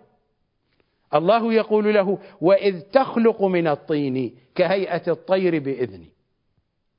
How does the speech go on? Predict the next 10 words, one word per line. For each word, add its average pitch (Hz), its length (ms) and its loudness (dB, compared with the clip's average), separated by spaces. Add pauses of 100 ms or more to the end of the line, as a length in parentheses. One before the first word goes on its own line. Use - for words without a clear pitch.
(2000)
صناعة 330 600 0
الأصنام 262 800 -2 (100)
خلق، 262 640 -2 (420)
وصانع 214 560 0
الأصنام 175 540 -4
خالق. 311 540 -2 (880)
صناعة 311 480 0
المؤسسة 240 960 0 (220)
الدينية 254 840 2 (1200)
إنها 220 580 0